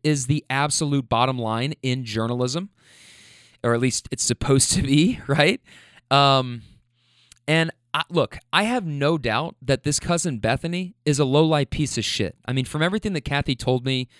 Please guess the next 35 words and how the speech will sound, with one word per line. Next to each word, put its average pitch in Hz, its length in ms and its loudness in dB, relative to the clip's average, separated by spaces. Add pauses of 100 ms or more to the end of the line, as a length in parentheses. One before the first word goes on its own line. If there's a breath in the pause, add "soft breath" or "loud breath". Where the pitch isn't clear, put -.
(200 soft breath)
sounds 180 440 -2
like 143 240 0
this 147 180 0
is 131 100 -4
a 135 60 4
bad 113 300 -2
person, 92 400 -6 (160)
okay? 113 320 -2 (420 soft breath)
Maybe 170 160 4
that's 180 220 2
not 170 180 0
fair 151 220 2
to 143 60 0
pass 147 280 0
that 131 200 -2
judgment, 127 480 0
but 120 200 2
from 123 300 -4
what 156 260 2 (380)
this 127 420 2
person 208 420 2
told 240 260 0
me 113 260 -2
about 127 320 0
this 190 160 -2
other 196 120 2
person, 165 440 0 (480 soft breath)
sounds 190 400 0
like 160 240 2
maybe 147 460 2
she's 135 280 2
a 123 60 0
piece 127 200 0
of 113 60 0
shit, 95 320 -4